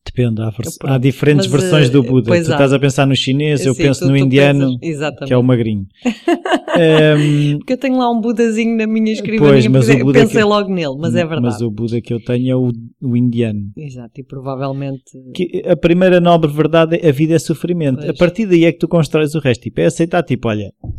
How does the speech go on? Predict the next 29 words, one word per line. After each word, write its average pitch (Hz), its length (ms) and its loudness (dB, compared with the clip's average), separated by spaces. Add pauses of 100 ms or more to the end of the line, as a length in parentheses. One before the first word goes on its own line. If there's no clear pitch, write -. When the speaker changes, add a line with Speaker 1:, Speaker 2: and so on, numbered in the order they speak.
(160)
Speaker 1:
a 135 80 -2
vida 170 180 2
é 170 40 6
sofrimento." 110 600 -4 (640)
Depois 147 460 -2
há 135 220 -2
razões 127 520 2
para 120 160 -2
esse 117 160 -2
sofrimento, 135 560 -4
é 123 80 2
a 110 40 0
Speaker 2:
Claro. 131 160 -10
Speaker 1:
segunda 127 240 2
nobre 131 300 0
verdade. 185 420 -4
A 175 60 -2
terceira 165 500 0
Speaker 2:
Claro. 151 160 0 (220)
Speaker 1:
é 147 120 0
e-, - 100 -4 (100)
esse 147 320 -2 (200)
sofrimento 143 540 -2
tem 139 180 0
fim 165 360 -2 (380)
e 147 120 -4
existem 143 440 0
maneiras 143 440 2
de 185 360 -6